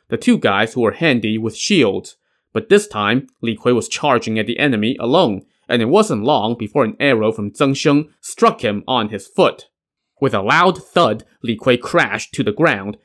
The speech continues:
and Zheng Sheng now charged out with his men. Seeing this,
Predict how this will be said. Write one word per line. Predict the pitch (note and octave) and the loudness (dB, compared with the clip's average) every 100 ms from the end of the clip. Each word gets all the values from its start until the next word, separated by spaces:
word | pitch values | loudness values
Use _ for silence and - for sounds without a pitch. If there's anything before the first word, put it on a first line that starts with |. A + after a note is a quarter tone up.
| - | -4
and | B2 | -2
Zheng | - E3 | 0 0
Sheng | D#3 E3 | 2 0
now | A#2+ G2+ | 0 -2
charged | - D#3+ A2 - | -2 -2 -2 0
out | C3+ | 0
with | A2 | 2
his | A2+ G#2 | -2 0
men. | E3 D3+ F#2+ - _ _ | 0 0 -2 -10 _ _
Seeing | - C4+ F#3 G#2+ | 0 4 4 4
this, | E3+ B2 - | 2 2 0